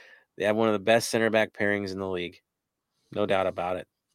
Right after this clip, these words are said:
They're the beasts of the East. There is no question they're gonna finish on top of the East. No question. I know Montreal's surging. Nah, Philly's gonna still take it,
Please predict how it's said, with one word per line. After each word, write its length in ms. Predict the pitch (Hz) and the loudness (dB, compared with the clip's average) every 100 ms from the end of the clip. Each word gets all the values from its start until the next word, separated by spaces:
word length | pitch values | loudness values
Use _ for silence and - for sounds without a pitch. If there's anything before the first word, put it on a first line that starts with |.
| - | 4
They're 140 | 110 | 4
the 80 | 127 | 4
beasts 380 | 101 110 107 - | 2 -2 -2 2
of 160 | 110 92 | 2 2
the 80 | |
East. 300 | 95 82 - | -4 -6 -8
There 160 | 98 110 | -2 0
is 180 | 107 95 | 0 -2
no 320 | 104 113 113 | 6 10 10
question 540 | - - 104 - 90 | 8 6 6 6 -2
they're 100 | 87 | -4
gonna 120 | 90 87 | -4 -4
finish 260 | 92 87 | -6 -6
on 80 | 90 | -6
top 260 | - 87 85 | -6 -6 -6
of 60 | |
the 80 | 80 | -10
East. 320 | 78 - - - _ _ _ - | -10 -12 -14 -20 _ _ _ -4
No 160 | 113 110 | 2 4
question. 260 | - 95 | 2 -2
I 40 | 101 | 2
know 120 | 117 | 4
Montreal's 520 | 120 117 - 113 107 | 6 4 6 6 6
surging. 480 | - 113 104 90 87 - _ _ _ _ _ _ _ _ _ _ | 4 4 4 -2 -8 -16 _ _ _ _ _ _ _ _ _ _
Nah, 140 | - - - _ | -10 -10 -12 _
Philly's 280 | - 123 120 | 0 4 6
gonna 140 | 113 101 | 4 2
still 260 | - 101 | 2 0
take 360 | - 117 139 101 | 2 8 8 6
it, 180 | 90 | -2